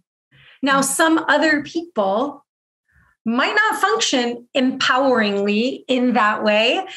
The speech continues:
Speaker 1: And so then we do some rewiring and find a better path for them. You're embodying you. You're fully embracing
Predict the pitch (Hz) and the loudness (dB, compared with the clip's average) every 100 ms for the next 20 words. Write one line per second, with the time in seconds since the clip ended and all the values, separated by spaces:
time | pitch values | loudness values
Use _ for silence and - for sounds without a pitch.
0 | - - 285 285 277 254 247 233 240 233 | -8 -4 -2 0 0 0 0 0 0 0
1 | 226 - 226 294 240 208 247 269 294 247 | -2 -2 -2 0 -2 -2 -2 -2 -2 -2
2 | 262 262 220 208 208 196 190 180 185 185 | -2 -2 0 0 0 -2 -4 -4 -8 -12
3 | - - 220 233 233 202 202 - 202 180 | -10 -8 -2 0 0 2 0 0 -2 -2
4 | 139 - _ - - 202 170 - - _ | -8 -14 _ -12 -4 -2 -2 -4 -10 _
5 | _ _ _ - 202 269 320 311 262 208 | _ _ _ -6 -2 0 2 2 2 2
6 | 196 214 226 220 208 190 170 196 262 - | 2 4 4 2 2 0 -2 -2 -2 -4
7 | 285 285 285 254 214 190 202 - 285 320 | -2 0 0 0 0 -2 -4 -6 -4 -4
8 | 339 | -6